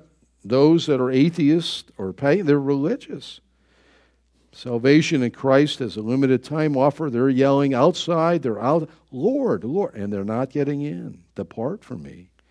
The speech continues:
I say, be horrified." Number, number four, be afraid. As Jesus, uh, tells of the terribleness of hell, verse twenty-eight, he just gives a, just a,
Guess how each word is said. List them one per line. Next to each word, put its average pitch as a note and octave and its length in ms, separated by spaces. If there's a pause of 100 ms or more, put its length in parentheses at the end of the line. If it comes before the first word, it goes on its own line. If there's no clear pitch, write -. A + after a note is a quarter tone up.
(340)
I A#2+ 120
say, B2+ 180
be A#2+ 180
horrified." A#2+ 540 (220)
Number, F#3+ 360
number F#3+ 200
four, G3 240
be G#3 200
afraid. A3 720 (240)
As D#3+ 240
Jesus, F#3+ 680 (240)
uh, C3+ 140
tells A3 480
of E3+ 80
the D#3 100
terribleness G3 800
of E3 140
hell, B3 300
verse C3 240
twenty-eight, G#3+ 680 (220)
he A3+ 100
just G#3 280
gives G#3+ 240
a, D#3 140
just - 480
a, D#3 280